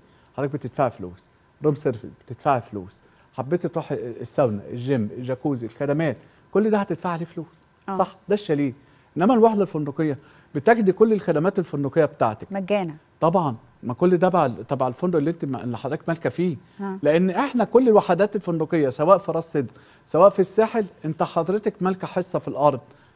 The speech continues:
Speaker 1: انت مش واخده حق انتفاع، ودي نقطه مهمه جدًا. في فرق ما بين حق الانتفاع وما بين الملكيه. حق الانتفاع انت واخده، يقول لك انت مالكيش حصه في الارض،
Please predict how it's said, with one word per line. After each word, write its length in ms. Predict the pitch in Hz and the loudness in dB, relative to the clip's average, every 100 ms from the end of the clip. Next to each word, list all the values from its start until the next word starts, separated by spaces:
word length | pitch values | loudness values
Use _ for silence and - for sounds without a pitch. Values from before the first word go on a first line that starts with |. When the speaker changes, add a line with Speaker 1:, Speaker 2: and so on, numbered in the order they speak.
| - | -10
Speaker 1:
انت 140 | 143 | -4
مش 160 | 147 - | -4 -2
واخده 180 | 185 175 | -2 -2
حق 140 | 180 | -2
انتفاع، 440 | 151 143 147 156 | -4 -4 0 0
ودي 180 | 113 131 | 0 -2
نقطه 240 | 160 165 147 | -4 -2 -2
مهمه 240 | 143 151 | -2 -2
جدًا. 320 | 131 139 113 - _ _ - | -4 -4 -6 -12 _ _ -8
في 60 | |
فرق 240 | 160 185 156 | 0 0 0
ما 80 | 135 | -2
بين 140 | 170 | -4
حق 200 | - 185 | -6 -6
الانتفاع 540 | 160 147 147 139 190 | -4 -4 -6 -4 -4
وما 160 | 139 139 | -4 -4
بين 180 | 139 175 | -2 -2
الملكيه. 480 | 147 127 - 131 110 _ _ _ - | 0 -2 -4 -4 -6 _ _ _ 2
حق 120 | 226 | 4
الانتفاع 600 | 240 202 190 226 247 160 | 4 0 0 4 4 2
انت 180 | 165 165 | -4 2
واخده، 460 | 185 214 202 180 | 2 4 4 4
يقول 260 | 143 147 190 | 2 2 2
لك 140 | 185 | 0
انت 140 | 156 143 | -4 -6
مالكيش 300 | 131 170 - | -6 -8 -8
حصه 260 | 143 - | -14 -12
في 100 | 127 | -10
الارض، 240 | 110 110 | -8 -8